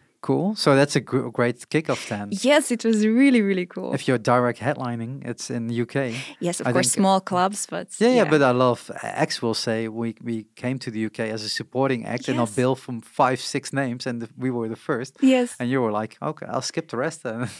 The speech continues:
Speaker 1: <laughs>
Speaker 2: Yeah,
Speaker 1: I'll
Speaker 2: that's
Speaker 1: be on
Speaker 2: correct.
Speaker 1: top of there."
Speaker 2: Yes,
Speaker 1: That's,
Speaker 2: yes.
Speaker 1: but that's a great experience,
Speaker 2: Mm-hmm.
Speaker 1: of course, uh, as a,
Speaker 2: Amazing.
Speaker 1: as a young musician with a new band, as, as a new, uh, new act.
Speaker 2: Members,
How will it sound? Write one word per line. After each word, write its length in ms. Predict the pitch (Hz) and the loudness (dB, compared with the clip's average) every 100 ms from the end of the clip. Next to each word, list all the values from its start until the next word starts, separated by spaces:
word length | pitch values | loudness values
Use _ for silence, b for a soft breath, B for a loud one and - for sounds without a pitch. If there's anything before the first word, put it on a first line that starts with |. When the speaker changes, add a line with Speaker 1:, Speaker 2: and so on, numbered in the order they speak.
| - | -6
Speaker 1:
<laughs> 160 | - | -2
Speaker 2:
Yeah, 140 | 269 330 | 2 4
Speaker 1:
I'll 80 | - | 4
Speaker 2:
that's 100 | - | 4
Speaker 1:
be 100 | 294 | 4
on 80 | 277 | 6
Speaker 2:
correct. 240 | 285 233 | 6 4
Speaker 1:
top 100 | 208 208 | 2 -2
of 60 | |
there." 180 | - - | -6 0
Speaker 2:
Yes, 220 | 247 208 - - | 2 2 -2 -12
Speaker 1:
That's, 380 | - 226 214 190 | -4 4 4 4
Speaker 2:
yes. 20 | |
Speaker 1:
but 180 | 147 156 | 2 4
that's 220 | 196 175 | 4 2
a 20 | |
great 240 | 131 156 | 2 4
experience, 460 | 147 - 160 147 127 | 4 0 4 6 8
Speaker 2:
Mm-hmm. 100 | 117 | 6
Speaker 1:
of 60 | 113 | 2
course, 340 | 127 120 - | 0 -2 -4
uh, 40 | |
as 300 | 127 127 131 | -4 -2 -2
a, 40 | 127 | 0
Speaker 2:
Amazing. 160 | 120 | 0
Speaker 1:
as 120 | 127 120 | -2 -2
a 40 | |
young 220 | 123 123 | -2 -2
musician 400 | 123 113 120 127 117 | -4 -4 -4 -2 -2
with 260 | 117 - _ _ - | -4 -6 _ _ -4
a 80 | 147 | 0
new 260 | 139 135 | 4 4
band, 440 | 123 127 123 135 131 | 4 4 4 4 0
as, 160 | 123 120 117 | -8 -8 -12
as 200 | 123 131 | -12 -10
a 40 | |
new, 280 | 127 123 117 - | -6 -6 -8 -10
uh, 280 | 123 117 113 98 120 | -8 -6 -8 -10 -12
new 180 | - 123 | -6 -4
act. 160 | - 226 | -2 0
Speaker 2:
Members, 400 | 220 220 220 | 0 -4 -8